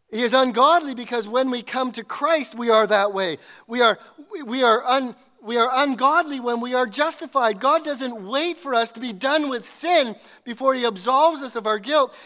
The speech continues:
He doesn't even wait till we've conquered it. He justifies us while we are yet ungodly. We know this well, do we not,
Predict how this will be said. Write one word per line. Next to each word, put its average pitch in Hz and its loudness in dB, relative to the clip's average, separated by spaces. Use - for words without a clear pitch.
He 330 -4
doesn't 294 2
even 240 -2
wait 285 2
till 262 -4
we've 262 -6
conquered 320 -4
it. 196 -4
He 285 -6
justifies 285 -2
us 269 -8
while 262 2
we 277 -4
are 269 4
yet 311 -4
ungodly. 294 -6
We 320 4
know 262 6
this 226 0
well, 262 -2
do 180 -10
we 175 -8
not, 202 -10